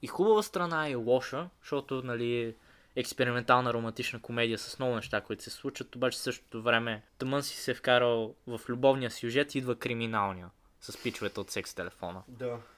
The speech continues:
Speaker 2: Ми, аз пък това го усетих като, и то конкретно, нали, не, не тия действия, ами като цяло чисто пропорционално последната трета на филма я усетих като такава, която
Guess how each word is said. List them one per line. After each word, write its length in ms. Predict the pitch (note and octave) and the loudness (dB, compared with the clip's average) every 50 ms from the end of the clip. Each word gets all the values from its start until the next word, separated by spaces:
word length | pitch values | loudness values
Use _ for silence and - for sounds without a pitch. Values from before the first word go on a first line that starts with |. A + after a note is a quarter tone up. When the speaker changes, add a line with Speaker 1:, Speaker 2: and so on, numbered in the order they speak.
| _ _ _ _ _ _ _ _ - | _ _ _ _ _ _ _ _ -18
Speaker 2:
Ми, 260 | F3+ F#3+ G#3+ A#3+ C4+ D#4 E4+ F4 - _ _ _ - | -16 -14 -12 -12 -12 -14 -14 -18 -20 _ _ _ 0
аз 220 | G#3 G#3 G#3 - | 0 0 0 -4
пък 140 | - B3+ - | -8 -10 -10
това 160 | - - A3+ | -4 -2 0
го 140 | G#3 A3 A3 | 0 0 -2
усетих 360 | G#3+ - - G3+ - G3+ F#3 | -2 -4 -4 -4 -4 -8 -8
като, 480 | - F3+ E3+ - - E3 D#3+ D#3 D3+ - - - - _ _ _ _ _ _ _ _ _ - - _ _ _ _ - - | -8 -10 -10 -8 -8 -6 -6 -6 -6 -8 -12 -20 -20 _ _ _ _ _ _ _ _ _ -20 -20 _ _ _ _ -20 -16
и 80 | - C3+ | -16 -2
то 220 | C3 D#3 D3 C#3 - - - | 0 0 0 0 -4 -14 -20
конкретно, 580 | - - - C#3 B2+ - D3 C#3+ D#3 D3+ D3 C3+ | -16 -10 -10 -8 -4 0 0 0 0 0 0 0
нали, 220 | C3 B2+ C3 C#3 | 2 2 2 0
не, 460 | C3+ C3 C3 C3 C3 C3 C3 B2+ B2 A#2 | 0 0 2 2 2 2 2 0 -2 -4
не 260 | - A2+ A#2+ B2 B2 | -6 -8 -6 -6 -6
тия 260 | A#2+ - - C3 B2 | -6 -4 -2 -2 -2
действия, 720 | A#2 - A#2+ A2+ A#2 A#2 - - - - D3+ D#3+ F3 F3+ - | -2 -2 -2 -2 -2 -4 -6 -12 -8 -4 -2 0 0 0 -2
ами 500 | - - B2 B2 B2 B2 B2 A#2+ A#2+ A2+ A2 - _ - | -2 -4 -4 -4 -4 -4 -4 -4 -6 -8 -10 -14 _ -20
като 160 | - - - | -20 -20 -20
цяло 300 | _ - - C#3 B2 B2+ B2 | _ -6 -2 -2 0 0 -2
чисто 320 | B2+ - B2+ - - A#2 | -6 -10 -16 -18 -18 -12
пропорционално 960 | - A#2+ A2+ A2+ - A2 A2 A2 - - A#2+ A#2 A2+ A2+ A2 A2 A2 G#2 - - _ _ - - - - - _ _ _ _ | -12 -12 -12 -10 -12 -14 -14 -12 -12 -10 -6 -2 -2 -2 -2 -2 -4 -6 -8 -12 _ _ -20 -20 -20 -20 -20 _ _ _ _
последната 540 | - A#2 - - B2 B2 B2 A#2+ - - | -14 -12 -4 -2 -2 0 -2 -2 -6 -10
трета 400 | G#2 - - A#2+ A#2+ A2 - - | -8 -6 -2 -2 -2 -2 -2 -6
на 120 | A2+ G#2 G#2 | -6 -6 -8
филма 500 | - - - A2 G#2+ G#2 G2+ G#2 A2 B2 C#3 D#3 _ _ _ _ _ | -8 -8 -8 -6 -6 -6 -6 -8 -10 -10 -12 -16 _ _ _ _ _
я 280 | A#2+ A#2 A#2+ A2+ A2+ A2 A2 A2 A2 A2 A2 G#2+ - - | -10 -6 -4 -2 -2 -2 -2 -2 -2 -2 -4 -4 -6 -10
усетих 760 | - A#2+ G#2+ - - A#2+ A2 - A#2 A2 - - - - - - | -14 -14 -12 -10 -10 -10 -8 -10 -12 -14 -14 -18 -20 -20 -16 -14
като 640 | A#2+ - - - A#2 A2+ A2+ A2+ A2 A2 A2 G#2+ - _ - - - - _ _ _ | -14 -14 -12 -10 -6 -4 -4 -4 -4 -6 -8 -12 -14 _ -20 -20 -20 -20 _ _ _
такава, 380 | - _ - B2 A2+ A2+ A2+ | -14 _ -4 -4 -4 -4 -6
която 760 | - - B2 A#2 A2+ - - A#2+ A#2 A#2 A2+ A2+ A2 G#2 G2 G2+ | -6 -6 -6 -6 -6 -8 -8 -8 -6 -4 -4 -4 -4 -6 -8 -10